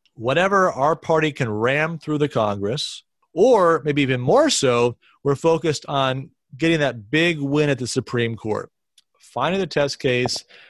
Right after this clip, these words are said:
getting our justices on board, creating enough social pressure behind our position so we can win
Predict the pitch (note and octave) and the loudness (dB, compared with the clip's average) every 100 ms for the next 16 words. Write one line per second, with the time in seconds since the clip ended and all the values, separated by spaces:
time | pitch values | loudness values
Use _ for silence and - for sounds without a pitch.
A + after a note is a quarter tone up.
0 | _ _ C3+ C3+ A#2 C3 D#3+ F3+ E3+ - | _ _ -2 -2 -2 0 2 0 -2 -6
1 | D#3+ E3 D#3 C#3 A#2 A#2 A#2+ A#2 - _ | -8 -2 -2 0 2 4 4 0 -8 _
2 | _ _ - F#3 F#3 F3 - D#3+ E3 - | _ _ -2 0 0 -2 0 2 2 0
3 | D3+ D3+ C#3+ - C3+ C3 B2+ C3+ C#3+ C#3 | -2 -2 -2 -2 -4 -2 -2 0 0 -2
4 | C3 _ _ _ _ _ _ - C#3+ D#3 | -8 _ _ _ _ _ _ -2 0 0
5 | E3 C#3 C3+ - C3 A#2+ A#2+ - _ - | 0 2 0 0 -2 -4 -8 -12 _ -10
6 | - A#2+ C3+ D#3+ C3 A#2 C#3+ D#3 D#3 D3+ | -2 0 0 -2 -4 0 2 2 0 -4
7 | D#3+ | -8